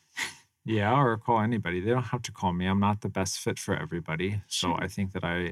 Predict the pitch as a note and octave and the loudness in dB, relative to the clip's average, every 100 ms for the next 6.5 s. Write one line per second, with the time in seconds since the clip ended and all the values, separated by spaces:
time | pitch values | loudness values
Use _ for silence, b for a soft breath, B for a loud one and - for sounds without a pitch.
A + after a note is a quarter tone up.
0 | - F#2 F2 F2+ F#2+ F#2+ F#2+ F2+ F2 F2 | -4 -4 -4 -2 -2 0 0 0 2 2
1 | F2+ F#2 E2 - F2 - E2+ - F#2 E2+ | 4 2 0 -4 -8 -4 -4 -2 -4 -2
2 | D#2+ E2+ F2 E2+ G#2 F2+ - C3 B2 A2+ | -4 -4 -6 -6 -6 -6 -4 -4 -2 -2
3 | G#2+ - G#2 G2 F#2 - - G2 F#2 G#2 | -2 -2 0 0 0 -4 -6 -4 -2 -2
4 | G#2+ A2+ G#2+ G2+ G2 G2+ F#2+ - - _ | -2 -4 -4 -4 -2 -4 -6 -8 -20 _
5 | - F2+ A2 G2+ G#2 G#2+ G#2+ G#2 A2 G#2 | 0 0 0 -2 -2 -4 -4 -4 -4 -2
6 | G#2+ A#2 D#2+ D#2 | -2 -2 -2 -4